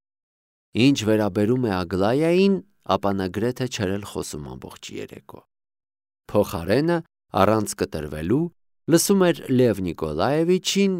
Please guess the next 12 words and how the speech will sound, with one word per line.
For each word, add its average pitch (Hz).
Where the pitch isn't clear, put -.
և 101
նույնիսկ 95
այնքան 80
չէր 117
լսում, 175
որքան 101
նայում 73
էր -
նրան։ -
«Ուղղակի 117
նայում 143
է, 113